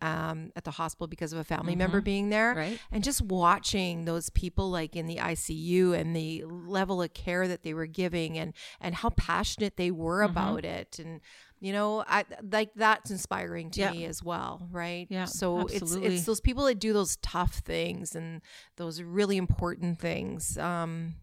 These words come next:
Speaker 1: yeah, I think that's, but then also too, like what you said too, like, the people that are doing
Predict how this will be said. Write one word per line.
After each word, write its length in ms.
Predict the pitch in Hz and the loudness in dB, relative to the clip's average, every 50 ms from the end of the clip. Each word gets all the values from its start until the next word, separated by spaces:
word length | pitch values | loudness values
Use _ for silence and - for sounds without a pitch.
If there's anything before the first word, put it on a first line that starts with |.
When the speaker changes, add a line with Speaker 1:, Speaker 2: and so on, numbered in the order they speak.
| - | -10
Speaker 1:
yeah, 240 | - 170 165 - - | -6 -4 -4 -4 -4
I 160 | - - - 151 | -4 -4 -6 -6
think 280 | - - 170 170 - | -6 -8 -10 -8 -8
that's, 420 | - 170 - - _ _ - - - - | -8 -8 -8 -10 _ _ -14 -14 -6 -4
but 140 | 190 190 - _ _ - | -4 -4 -4 _ _ -2
then 180 | 226 240 233 | 0 4 6
also 320 | 233 226 226 - - 233 226 | 6 6 6 4 4 2 2
too, 180 | 202 - 220 233 | 0 0 0 2
like 200 | 220 214 208 - | 2 2 2 0
what 100 | 220 208 | -2 -2
you 80 | 214 | -2
said 160 | 196 - 208 190 | -4 -6 -6 -4
too, 140 | - 226 214 | -4 -4 -2
like, 160 | 196 185 180 | -2 -4 -4
the 80 | - 175 | -6 -8
people 240 | - 208 - - | -8 -8 -6 -4
that 100 | 208 214 | -2 0
are 80 | 208 208 | 0 0
doing 540 | 190 170 208 196 196 196 196 196 190 196 | 0 -2 -2 0 0 2 2 0 0 -2